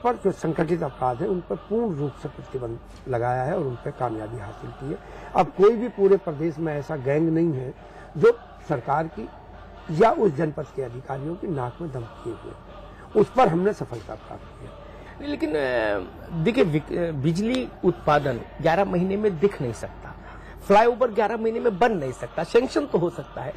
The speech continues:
Speaker 2: लेकिन कानून व्यवस्था ऐसी चीज होती है जिसमें लोग कहते हैं कि आज आप चार्ज लीजिए, कल धमक दिख-, दिखती है। तो ग्यारह महीने शायद उस मोर्चे पर ज्यादा समय हो गया।
Speaker 1: हाँ, समय हुआ, सरकार को महसूस हुआ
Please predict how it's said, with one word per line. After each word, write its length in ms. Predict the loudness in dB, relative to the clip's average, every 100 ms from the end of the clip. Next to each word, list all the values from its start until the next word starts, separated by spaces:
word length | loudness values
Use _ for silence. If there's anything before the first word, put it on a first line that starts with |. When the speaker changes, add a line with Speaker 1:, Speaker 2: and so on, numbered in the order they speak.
| -10 -14 0
Speaker 2:
लेकिन 280 | 2 4 0
कानून 400 | 2 2 4 2
व्यवस्था 400 | 2 0 0 0
ऐसी 320 | 0 0 -2
चीज 220 | -8 0
होती 260 | 2 2 0
है 60 | -2
जिसमें 280 | -2 -2
लोग 200 | 0 2
कहते 280 | 4 4 2
हैं 80 | 0 -2 -4
कि 60 | 0
आज 320 | 4 4 4
आप 180 | 2 0
चार्ज 280 | 2 4 2
लीजिए, 460 | -2 -6 -4 0 0 -2 2
कल 140 | 6 6
धमक 280 | 4 -2
दिख-, 420 | -4 -8 -10 -10 -6
दिखती 280 | -8 -8
है। 240 | -14 -14 -16 -18 -18 -18 -18 -18 -4
तो 200 | 4 6 6
ग्यारह 260 | 4 4 4
महीने 260 | 4 4
शायद 200 | 2 0
उस 200 | 0 0
मोर्चे 260 | 0 0 2
पर 160 | 2
ज्यादा 240 | 4 2 0
समय 260 | -6 -8
हो 100 | -10
गया। 320 | -12 -12 -16 -12
Speaker 1:
हाँ, 420 | -2 6 6 6 -2 -18 -16 -16
समय 300 | -2 2 2
हुआ, 400 | 2 4 4 4 0 -12 -8
सरकार 320 | -4 -2 -2
को 140 | -2
महसूस 460 | -2 -2 2 2 4
हुआ 140 | 4